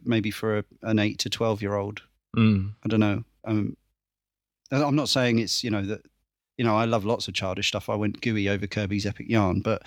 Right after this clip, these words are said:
Speaker 1: I don't know. Well, di-, w-, for, for, for Sean and Jay, what, what did those,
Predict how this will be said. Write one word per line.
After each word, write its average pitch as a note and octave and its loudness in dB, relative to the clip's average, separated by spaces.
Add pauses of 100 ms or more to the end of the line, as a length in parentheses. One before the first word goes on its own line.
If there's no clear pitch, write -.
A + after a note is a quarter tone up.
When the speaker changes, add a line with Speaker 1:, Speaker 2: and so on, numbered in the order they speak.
(1400)
Speaker 1:
I C3 -2
don't C3 0
know. A2 0
Well, C3 0
di-, C3+ -2
w-, D#3+ -10 (100)
for, C#3+ 0
for, B2+ -2 (1160)
for B2+ -2
Sean C3 0
and A#2 2
Jay, A#2 0
what, A2 -4 (340)
what A2+ -4
did A#2 -8
those, A2+ 0